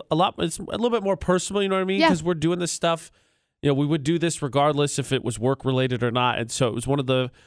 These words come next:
Speaker 1: funnest weekends ever to get to meet a bunch of people that were involved and get to have people swing by and say, "Hey, what are you guys looking for?" And for the Harvey thing, we were looking for cleanup supplies. So people were donating buckets and gloves and stuff like that. And so it's cool to get to do something like this again,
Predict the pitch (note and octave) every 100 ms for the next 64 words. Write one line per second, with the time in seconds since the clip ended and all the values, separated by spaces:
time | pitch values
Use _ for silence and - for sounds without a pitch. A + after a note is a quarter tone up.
0 | _ _ - E3 E3+ D#3+ D3 D#3 D#3 C3+
1 | D3 C#3 C#3 C#3+ C3 C#3 C3+ C#3 - C3
2 | C3+ B2+ B2+ A2+ A#2+ A#2 B2+ B2+ B2+ A#2+
3 | A#2+ A2 B2 A#2+ B2+ A#2+ C3 B2 - B2+
4 | B2 B2 B2 B2+ A#2+ C3 C#3+ C3+ B2+ C3
5 | A#2 C3 A2+ - A2 G#2+ - - - -
6 | A#2+ - B2+ B2+ C#3+ C#3 C3+ C3+ B2+ B2
7 | B2+ A#2+ - E3 C#3+ - A2+ A2+ G2 -
8 | A#2 A2+ A#2 A#2+ A#2 A2+ G#2+ G2 B2+ A#2
9 | F#2+ - G2 G2+ A#2 B2 A#2 G#2 G2 G2
10 | F#2+ - _ _ _ - C#3 - A#2+ A2+
11 | B2+ A2+ A2 A2 B2 A2+ A#2 - D3+ C3
12 | C3+ A#2 B2 A#2 C3 A#2+ A2+ A2 A#2 -
13 | G2 A#2 A2